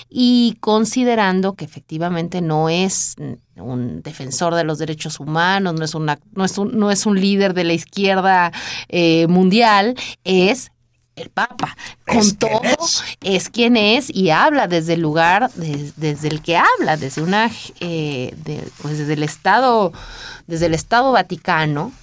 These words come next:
Speaker 1: por un lado, y desde la alta, alta, altísima jerarquía católica, con todo esto, con todo lo que eso implica. Creo que es una visita de contrastes, creo que hay que, que an-,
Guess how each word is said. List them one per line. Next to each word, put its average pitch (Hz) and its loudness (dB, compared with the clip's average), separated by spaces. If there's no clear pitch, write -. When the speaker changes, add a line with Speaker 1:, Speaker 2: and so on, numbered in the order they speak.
Speaker 1:
por 151 -2
un 170 0
lado, 143 2
y 180 0
desde 160 -4
la 156 2
alta, 285 0
alta, 202 -2
altísima 190 -2
jerarquía 170 -6
católica, 190 -2
con 165 -6
todo 175 -6
esto, - -8
con 170 -8
todo 190 -2
lo 185 0
que 175 -10
eso 165 -8
implica. 170 -2
Creo 381 2
que 254 4
es 254 -2
una 262 4
visita 233 -2
de 202 -2
contrastes, 208 0
creo 208 2
que 185 -6
hay 180 0
que, 196 -4
que 180 -4
an-, 190 0